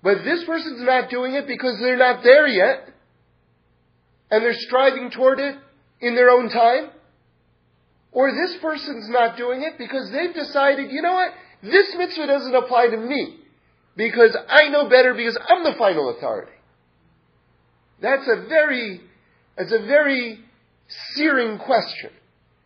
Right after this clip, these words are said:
that we have to ask ourselves in terms of our practice. And if we look at something that, that, that, that we're not doing,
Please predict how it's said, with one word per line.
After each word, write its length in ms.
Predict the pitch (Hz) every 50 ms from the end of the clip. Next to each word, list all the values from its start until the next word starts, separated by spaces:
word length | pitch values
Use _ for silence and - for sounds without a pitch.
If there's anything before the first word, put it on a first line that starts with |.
| _ _ _ -
that 180 | 196 208 208
we 80 | 214 220
have 200 | 214 214 208 208
to 200 | 214 208 190 202
ask 260 | 220 254 247 - - 233
ourselves 460 | 202 180 - - 185 156 139 123 -
in 120 | 165 160
terms 340 | - 226 226 220 220 202 165
of 140 | 196 185 175
our 360 | 170 170 156 147 143 143 - - _ _ _ _ _ _ _ -
practice. 580 | - 240 220 190 - - - - - - - _ _ _ _ _ _ _ _ _ _ _ -
And 180 | 202 208 214 226
if 140 | 220 220
we 420 | 226 233 233 233 226 220 220 214 - _ _ _ _ _ _ _ _ _ _ _ _ _ _ _
look 280 | - 175 220 294 311 294
at 240 | 254 226 220 226 -
something 480 | - 233 226 214 208 220 226 240 254
that, 260 | 233 202 190 185 185 -
that, 300 | 196 180 175 175 - 185
that, 200 | 185 175 175 180
that 160 | 185 180 156
we're 120 | 180 190
not 240 | 202 214 214 202 202
doing, 300 | 180 156 147 180 220 233